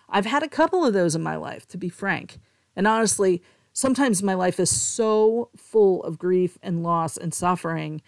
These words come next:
it kind of shocks me. You know, like, I'm like, "Oh my gosh, I can't believe all I've been through." You know, it's like three different lifetimes. But it isn't. It's one. It's one lifetime. I'm just, like, an ordinary person next door,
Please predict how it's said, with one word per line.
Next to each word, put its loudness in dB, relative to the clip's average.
it 2
kind 0
of -2
shocks -2
me. -10
You 0
know, 0
like, 0
I'm -2
like, -4
"Oh 0
my 0
gosh, 0
I -20
can't -6
believe -4
all 0
I've -6
been -4
through." -12
You -8
know, -6
it's -12
like -6
three 0
different -4
lifetimes. -4
But 2
it 4
isn't. 4
It's -2
one. -2
It's -10
one 0
lifetime. -4
I'm -4
just, -6
like, -4
an 2
ordinary 2
person -4
next -8
door, -4